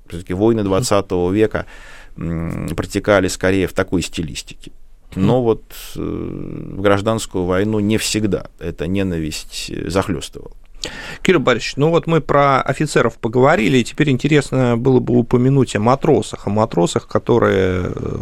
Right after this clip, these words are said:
Speaker 2: были матросами во время Первой мировой и, и гражданской войны, а потом стали офицерами и адмиралами флота уже в Великую Отечественную.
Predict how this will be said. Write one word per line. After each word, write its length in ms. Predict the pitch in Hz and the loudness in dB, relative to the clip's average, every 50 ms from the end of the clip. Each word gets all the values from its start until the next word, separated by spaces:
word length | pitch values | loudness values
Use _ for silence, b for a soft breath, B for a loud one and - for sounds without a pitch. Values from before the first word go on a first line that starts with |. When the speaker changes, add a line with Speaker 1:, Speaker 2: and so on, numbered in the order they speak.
| - 107 | -2 2
Speaker 2:
были 220 | 117 135 135 107 | 4 4 4 4
матросами 560 | 110 117 127 139 - - 113 110 - - 107 | 2 2 0 2 2 2 2 2 0 -4 -2
во 160 | 107 101 110 | 0 2 2
время 240 | 120 117 110 110 117 | 4 4 2 0 2
Первой 260 | - 123 113 110 104 | 2 2 2 2 2
мировой 500 | 104 104 104 113 120 120 110 104 95 - | 0 2 4 4 4 4 2 0 -2 -2
и, 520 | - - - - - - 104 104 104 98 95 | -4 -6 -8 -8 -8 -8 -6 -6 -4 -4 -4
и 20 | |
гражданской 640 | 98 98 98 104 131 151 190 226 233 - - - 117 | -2 0 2 2 2 2 2 0 0 0 -2 -2 2
войны, 380 | 107 101 98 98 - 90 92 - | 2 2 2 2 0 -2 -4 -4
а 40 | - | -4
потом 320 | - - - - 160 151 | -4 -4 -2 -2 -2 -4
стали 380 | - - - 127 127 123 113 107 B B B B B B B | -2 0 2 2 2 2 2 0 B B B B B B B
офицерами 640 | - 107 - 113 110 - - 143 123 120 110 110 104 | -2 -2 -2 -4 -4 0 0 0 2 0 0 -2 0
и 60 | 104 | 0
адмиралами 640 | 104 104 104 107 117 120 123 113 95 92 98 101 | 0 0 0 0 2 4 4 4 2 2 -2 -4
флота 380 | 101 - - 127 127 117 - - | -4 0 2 2 2 2 2 2
уже 180 | 101 104 104 98 | 2 2 2 2
в 60 | 98 | 2
Великую 500 | 95 113 120 110 98 - - - 101 104 | 2 2 2 2 2 -2 -2 0 2 2
Отечественную. 800 | 110 110 - 117 - - - - - - - - - - 127 | 2 2 -2 -6 -8 -10 -12 -12 -12 -12 -10 -10 -10 -10 -12